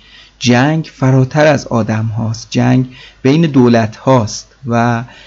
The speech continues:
ایشون اعتقاد داره که این کارها نباید انجام بشه.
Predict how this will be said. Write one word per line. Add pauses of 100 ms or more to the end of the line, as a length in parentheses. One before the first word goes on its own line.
(220)
ایشون
اعتقاد
داره
که
این
کارها
نباید
انجام
بشه.